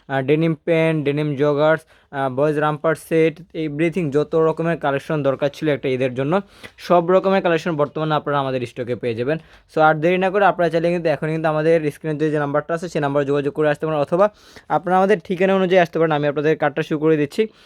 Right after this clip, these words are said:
এটা হলো হোলসেল বেবি পয়েন্ট, এনএসকো টাওয়ার। আহ, এনএসকো টাওয়ারের তৃতীয় তলায় আপনারা এসে আপনারা এই যে নাম্বারটা দেওয়া আছে স্ক্রিনে, সেই নাম্বারে কল দিলে কিন্তু আপনারা এখান থেকে প্রোডাক্ট নিতে পারবেন,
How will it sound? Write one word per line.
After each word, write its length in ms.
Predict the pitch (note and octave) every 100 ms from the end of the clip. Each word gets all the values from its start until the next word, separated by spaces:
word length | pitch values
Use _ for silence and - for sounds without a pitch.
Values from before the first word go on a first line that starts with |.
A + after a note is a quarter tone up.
| - -
এটা 120 | E3
হলো 100 | F3+
হোলসেল 380 | D#3+ D#3+ F3+ F#3
বেবি 280 | F3 F3+ F3
পয়েন্ট, 320 | G3 G3+ G3
এনএসকো 460 | F#3 E3+ E3 -
টাওয়ার। 320 | E3 C#3+ D#3 G#3+
আহ, 720 | - _ _ C#3+ C3+ C3+ -
এনএসকো 260 | D3+ D3+ E3+
টাওয়ারের 260 | F3 F3+
তৃতীয় 220 | F#3 A3
তলায় 220 | E3+ F3 D#3+
আপনারা 240 | D#3+ D#3+
এসে 500 | D#3 D3 - E3 D#3+
আপনারা 380 | D3 D3+ D3 D3+
এই 260 | E3 D#3+
যে 160 | C#3+ D3+
নাম্বারটা 360 | C#3+ C3+ C#3 C#3
দেওয়া 200 | C3+ C3+
আছে 140 | C#3
স্ক্রিনে, 280 | - E3+ G3
সেই 160 | - D3
নাম্বারে 300 | C3+ C#3+ D3
কল 160 | C#3+ C#3
দিলে 120 | D3+
কিন্তু 200 | E3 E3
আপনারা 160 | D3
এখান 140 | C3+ C3+
থেকে 180 | D#3+ F3
প্রোডাক্ট 300 | E3+ E3 D3+
নিতে 140 | C3+
পারবেন, 220 | B2+ A2+